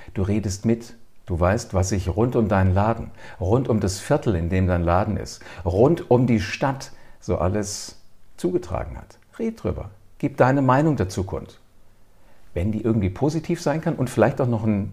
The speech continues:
Zusammenhang mit deiner Branche hat, ideal. Dann sollte sowas unbedingt definitiv in die Welt raus. Mach dich damit sichtbar. Also du siehst, es sind alles ganz, ganz kleine Dinge,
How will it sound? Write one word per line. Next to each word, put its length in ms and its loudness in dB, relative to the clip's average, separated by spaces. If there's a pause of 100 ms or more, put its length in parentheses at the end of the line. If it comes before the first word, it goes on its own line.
Zusammenhang 520 0
mit 120 0
deiner 200 4
Branche 380 0
hat, 120 -2 (180)
ideal. 560 0 (380)
Dann 180 2
sollte 400 4
sowas 400 4 (140)
unbedingt 680 4 (160)
definitiv 800 2 (960)
in 160 6
die 140 6
Welt 240 6
raus. 460 -2 (200)
Mach 200 -2
dich 200 -4
damit 300 0
sichtbar. 460 -8 (500)
Also 160 2
du 100 4
siehst, 360 0
es 80 -2
sind 240 0
alles 320 2
ganz, 340 0
ganz 260 0
kleine 360 2
Dinge, 320 4